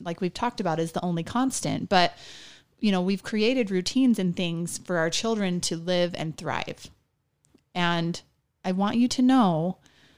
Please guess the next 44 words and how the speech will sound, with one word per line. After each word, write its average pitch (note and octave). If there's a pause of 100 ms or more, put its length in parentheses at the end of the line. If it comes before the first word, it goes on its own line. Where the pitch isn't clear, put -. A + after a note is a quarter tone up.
(280)
that F#3
you F#3+
have G#3+
to A#3
do A#3+
the A3
same G3+
for -
yourself. F3 (680)
I G#3+
completely A#3
lost G3
my F#3+
identity F3
in E3 (240)
being F3+
a E3+
mom D3+
to D#3
special D3+
needs C#3
kids. - (100)
I F#3
didn't G3
know G#3
who F#3
I E3
was. D3+
I -
didn't E3
have E3+
my E3
own F3+ (360)
dreams F3+
and D3+
thoughts E3
and D#3
passions D#3+
and D#3
all F3
of E3+
those E3
things. E3
I E3+